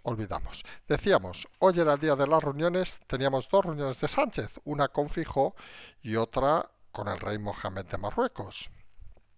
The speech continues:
Vamos a ir por horarios, empezando por la de Feijóo, que explicábamos ayer y parece que se ha confirmado que si Feijóo iba y se sometía a Sánchez, o sea, acordaba alguno de los puntos que dijera él y no sale diciendo que esto era poco más que una vergüenza, que se habían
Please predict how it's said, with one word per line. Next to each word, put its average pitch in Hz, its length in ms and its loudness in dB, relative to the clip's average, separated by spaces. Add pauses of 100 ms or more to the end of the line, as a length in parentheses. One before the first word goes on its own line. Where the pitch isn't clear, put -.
(420)
Vamos 113 400 0
a 131 60 2
ir 135 140 -2
por 147 180 6
horarios, 123 520 0
empezando 113 480 -4
por 117 160 -2
la 113 120 0
de 127 120 0
Feijóo, 120 460 -2 (720)
que 135 80 -2
explicábamos 202 540 2
ayer 190 300 4
y 143 60 0
parece 139 340 8
que 165 100 0
se 147 100 0
ha 139 40 -2
confirmado 143 600 0
que - 140 -8
si 120 200 -2
Feijóo 175 680 -2
iba 175 420 -2
y 147 140 -6
se 127 220 -2
sometía 117 880 -4 (480)
a 190 160 4
Sánchez, 107 520 -4
o 160 40 -6
sea, 151 180 2 (100)
acordaba 220 460 4
alguno 156 260 2
de 151 60 4
los 147 140 -4
puntos 170 360 -4
que 147 80 0
dijera 156 380 4
él 127 100 -2
y 143 60 0
no 156 120 -2
sale 151 280 -2
diciendo 131 480 -2
que 147 140 -2
esto 131 280 -2
era 123 220 0
poco 131 340 -2
más 123 240 -2
que - 100 -12
una 131 140 2
vergüenza, 117 580 -2
que 107 380 -6
se - 140 -2
habían 131 420 0